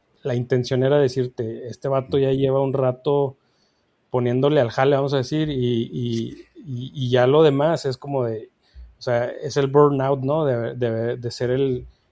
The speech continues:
el héroe favorito de Nueva York y de estar resolviendo. Y,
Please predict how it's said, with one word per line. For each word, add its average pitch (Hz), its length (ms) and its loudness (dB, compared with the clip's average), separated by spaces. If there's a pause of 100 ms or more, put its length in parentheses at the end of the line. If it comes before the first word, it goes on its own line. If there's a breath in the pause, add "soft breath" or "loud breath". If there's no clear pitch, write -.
el 120 160 0
héroe 120 240 4
favorito 120 500 0
de 135 80 2
Nueva 123 180 0
York 117 260 -4 (340)
y 117 100 0
de 117 60 2
estar 117 400 0 (220)
resolviendo. 123 720 2 (1400 soft breath)
Y, 127 760 4